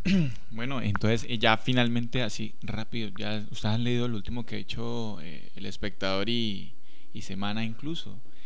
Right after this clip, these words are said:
que, eh, para los que no, no, no, no se han pasado por ahí, eh, o no se han actualizado, ahí les va el dato. Eh, ambos coinciden en que hay un desquebrajamiento, que hay un fraccionamiento,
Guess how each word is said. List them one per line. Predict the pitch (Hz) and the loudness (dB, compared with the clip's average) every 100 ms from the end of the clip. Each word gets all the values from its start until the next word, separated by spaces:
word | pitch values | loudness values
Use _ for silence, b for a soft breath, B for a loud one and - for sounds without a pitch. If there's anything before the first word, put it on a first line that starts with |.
| b b - | b b 0
que, | 107 117 117 110 110 98 98 | 2 2 2 2 2 2 0
eh, | - - | 0 0
para | 104 104 | 0 0
los | 101 - | 0 0
que | - 101 95 - - - - | 0 0 0 0 -2 -2 0
no, | 101 107 104 | 2 2 2
no, | 117 120 127 135 | 2 6 6 6
no, | 131 131 127 123 - B B - | 6 6 8 6 4 B B 4
no | 120 | 6
se | 120 | 6
han | 139 | 6
pasado | 143 131 131 127 | 6 6 4 2
por | 139 | 4
ahí, | 95 98 - | 4 2 -2
eh, | 95 87 - - - | -2 -2 -4 -4 -2
o | 98 | -2
no | 95 98 | -2 -2
se | 101 | 0
han | 101 | 0
actualizado, | 98 117 127 123 110 131 - B B B B | 2 2 4 4 4 2 0 B B B B
ahí | 90 98 | 0 0
les | 104 107 | 2 2
va | 104 | 2
el | 104 | 2
dato. | 113 113 - - | 2 0 0 -2
Eh, | 71 69 - - - - - - - - - | -2 -2 -2 -2 -2 -2 -2 0 0 -2 0
ambos | 123 135 139 165 | 2 2 2 2
coinciden | - 123 104 113 120 | 0 0 0 0 0
en | 131 120 | 0 0
que | 113 101 | 0 0
hay | 107 | 0
un | 113 B B B | -2 B B B
desquebrajamiento, | 113 107 110 110 98 90 107 117 107 107 107 - | 0 0 0 0 0 0 0 2 0 0 0 0
que | 101 | 0
hay | 98 | 0
un | 98 | 0
fraccionamiento, | 98 92 - 92 85 110 131 120 107 113 | 0 -2 -2 -2 0 2 4 4 2 2